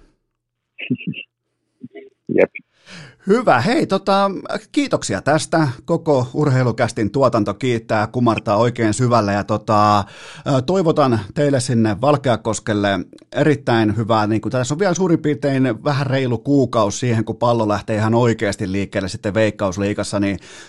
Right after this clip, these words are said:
Speaker 2: toivottavasti saatte hyviä toistoja sisään nyt tässä, kun kesäkuussa aukeaa vähän enemmän paikkoja, aukeaa nimenomaan se, että pääsee paremmin harjoittelemaan ja näin poispäin. Niin, niin tota, kiitoksia tästä,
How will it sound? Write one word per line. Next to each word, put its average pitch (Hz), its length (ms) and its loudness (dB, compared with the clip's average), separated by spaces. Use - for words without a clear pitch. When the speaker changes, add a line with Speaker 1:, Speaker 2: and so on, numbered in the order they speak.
Speaker 2:
toivottavasti 139 400 0
saatte 127 320 0
hyviä 139 300 2
toistoja 113 440 0
sisään 110 320 0
nyt 104 160 -2
tässä, 110 180 -4
kun 101 180 -6
kesäkuussa 107 540 -2
aukeaa 107 340 -2
vähän 98 200 -2
enemmän 104 300 0
paikkoja, 104 460 0
aukeaa 104 320 0
nimenomaan 101 460 0
se, 107 100 -2
että - 160 -6
pääsee 101 280 -2
paremmin 104 400 0
harjoittelemaan 98 640 -2
ja 98 40 -2
näin 104 220 0
poispäin. 98 500 -4
Niin, 104 220 -2
niin 135 120 0
tota, 135 260 0
kiitoksia 208 520 0
tästä, 151 420 2